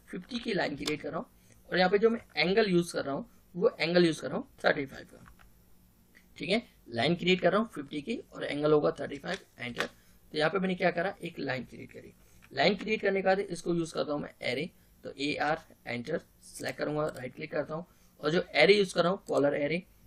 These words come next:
और इसके center point पे यहाँ पे click कर दूंगा। यहाँ पे number of item रखता हूँ मैं four, enter कर देता हूँ। clear? इनको मैं क्या करता हूँ, यहाँ पर explode कर देता हूँ। यहाँ पर मुझे क्या कर दिया मैंने, explode कर दिया।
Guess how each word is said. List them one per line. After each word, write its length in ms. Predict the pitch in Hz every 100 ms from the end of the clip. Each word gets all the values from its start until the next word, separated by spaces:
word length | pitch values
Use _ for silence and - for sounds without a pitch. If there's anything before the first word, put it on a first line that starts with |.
| -
और 80 | -
इसके 180 | 143 170
center 320 | 156 185 196
point 220 | 180 156
पे 80 | 151
यहाँ 120 | 139
पे 100 | 123
click 200 | 131 160
कर 120 | 160 143
दूंगा। 240 | 147 156 - - - -
यहाँ 100 | 143
पे 120 | 196
number 280 | 160 160 196
of 140 | 208 -
item 280 | 156 175 175
रखता 220 | 160 -
हूँ 80 | 151
मैं 60 | 165
four, 340 | - 147 185 - - -
enter 200 | 127 -
कर 80 | -
देता 300 | - - -
हूँ। 80 | - _ _ _ -
clear? 180 | 156 190 - _ _ -
इनको 280 | 175 196 208
मैं 100 | 208
क्या 120 | 208
करता 240 | 190 180
हूँ, 60 | 185
यहाँ 100 | 180
पर 340 | - - -
explode 400 | 151 - - 196
कर 120 | 190 180
देता 240 | 175 180
हूँ। 80 | 254 - - - - - - _ _
यहाँ 160 | 127 127
पर 140 | 143
मुझे 240 | 139 139 147
क्या 160 | -
कर 140 | 143 139
दिया 140 | 139
मैंने, 140 | 156 277 - - - _
explode 380 | 135 - - 110
कर 120 | -
दिया। 180 | 120 -